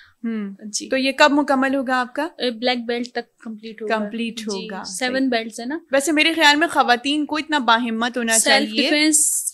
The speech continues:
Speaker 2: के लिए।
Speaker 1: सेल्फ डिफेंस के लिए आपको
Speaker 2: जी।
Speaker 1: ये तमाम चीजें आनी चाहिए।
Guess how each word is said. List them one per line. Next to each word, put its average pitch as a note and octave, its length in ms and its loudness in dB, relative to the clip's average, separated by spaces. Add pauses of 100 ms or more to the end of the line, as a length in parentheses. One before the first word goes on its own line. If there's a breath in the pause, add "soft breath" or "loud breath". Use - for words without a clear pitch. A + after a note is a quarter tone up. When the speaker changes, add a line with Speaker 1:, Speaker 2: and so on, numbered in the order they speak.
Speaker 2:
के C#4+ 80 -2
लिए। B3 140 -2
Speaker 1:
सेल्फ C4+ 260 8
डिफेंस C4 460 -4
के C#4+ 140 -6
लिए C4 180 0
आपको B3 320 2
Speaker 2:
जी। A#3+ 60 -2
Speaker 1:
ये B3 60 -2
तमाम A#3+ 420 0 (340 soft breath)
चीजें B3+ 240 0
आनी A#3+ 220 2
चाहिए। C4 400 -2